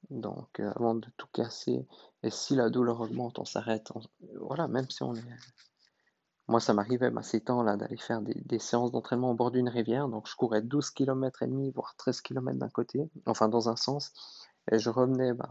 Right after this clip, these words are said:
treize kilomètres dans l'autre sens. Alors, si ça arrive au treizième kilomètre, ben, malheureusement, il faut rentrer.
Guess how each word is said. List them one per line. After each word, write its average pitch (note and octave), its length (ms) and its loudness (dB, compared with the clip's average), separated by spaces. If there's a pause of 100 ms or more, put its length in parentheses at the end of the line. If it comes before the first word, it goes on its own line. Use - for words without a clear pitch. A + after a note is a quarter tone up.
treize - 200 -2
kilomètres B2 340 2
dans A#2 80 4
l'autre G#2+ 220 0
sens. C#3 340 0 (540)
Alors, A#2 120 -2
si - 140 -6
ça C3 140 2
arrive B2 340 -2
au A2+ 80 -2
treizième A2+ 360 -2
kilomètre, A#2 460 -4
ben, A2 100 -8
malheureusement, G#2+ 540 -8
il - 40 -10
faut - 120 -4
rentrer. G#2+ 400 -6